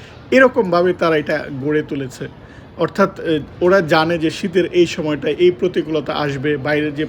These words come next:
পার্কগুলা রয়েছে সেই পার্কগুলা বন্ধ হয়ে যাবে। তাই, আহ,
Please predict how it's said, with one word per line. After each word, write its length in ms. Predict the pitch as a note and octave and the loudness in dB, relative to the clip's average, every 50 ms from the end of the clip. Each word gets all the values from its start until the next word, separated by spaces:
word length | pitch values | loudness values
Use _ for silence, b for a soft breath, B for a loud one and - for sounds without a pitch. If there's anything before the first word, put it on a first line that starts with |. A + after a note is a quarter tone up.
| - - | -4 -4
পার্কগুলা 440 | E3+ E3 E3+ E3 D#3 E3+ E3+ D#3 | -2 -2 -2 -2 -2 -2 0 0
রয়েছে 320 | C#3+ D3 D3+ D3+ - - D3+ | 0 0 -2 -4 -4 -8 -8
সেই 160 | - E3+ D#3 C3 | -8 -8 -8 -6
পার্কগুলা 400 | - D3+ D3 D3+ C#3+ D3+ D#3 D3 | -4 -6 -6 -4 -4 -4 -4 -4
বন্ধ 340 | C3 B2+ D3+ E3 F3 F3+ F3+ | -2 -2 -4 -2 -2 -2 -4
হয়ে 240 | F3+ C#3+ E3 D#3 D3+ | -2 0 0 0 0
যাবে। 280 | C#3 D3+ D3 D3 E3 E3+ B B B B B B B B - - | 0 -2 -2 -2 -6 -8 B B B B B B B B -4 0
তাই, 380 | G#3+ G#3+ A3 A3+ A#3 A3+ G#3+ | 4 4 6 4 4 2 0
আহ, 280 | F3 F3 D#3+ D#3 D3 | 0 0 2 2 0